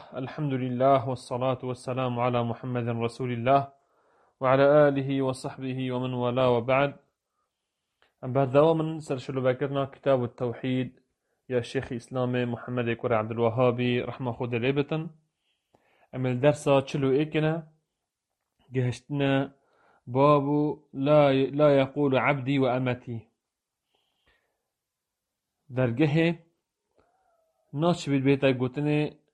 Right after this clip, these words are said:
عبد من و جاريا من. في الصحيح عن أبي هريرة أن رسول الله صلى الله عليه وسلم قال.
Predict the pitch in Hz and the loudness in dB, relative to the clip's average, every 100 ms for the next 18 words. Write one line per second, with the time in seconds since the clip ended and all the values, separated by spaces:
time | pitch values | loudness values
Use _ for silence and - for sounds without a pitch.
0 | _ - 127 123 139 131 135 131 139 - | _ -4 -2 2 2 4 2 0 -6 -8
1 | 139 127 127 117 123 127 123 113 104 _ | -8 2 4 4 4 2 2 -2 -4 _
2 | _ _ _ _ _ _ _ 508 _ _ | _ _ _ _ _ _ _ _ _ _
3 | 587 _ _ _ _ _ _ _ _ _ | _ _ _ _ _ _ _ _ _ _
4 | _ _ _ _ _ _ _ _ _ _ | _ _ _ _ _ _ _ _ _ _
5 | _ _ _ _ _ _ _ _ _ _ | _ _ _ _ _ _ _ _ _ _
6 | _ _ _ _ - 175 - 147 214 - | _ _ _ _ -6 -6 -6 0 2 2
7 | 170 170 - 151 151 143 143 139 131 156 | 2 0 -2 -4 -2 0 2 2 2 2
8 | 151 147 147 131 131 127 123 - 147 131 | 2 2 2 -2 -2 -2 -2 -2 -2 0
9 | 131 139 131 143 131 123 135 135 123 117 | 2 0 0 -4 -6 -2 2 2 2 -2
10 | 131 131 117 127 120 113 107 117 101 | 0 -2 -4 -4 -4 -4 -2 -2 -2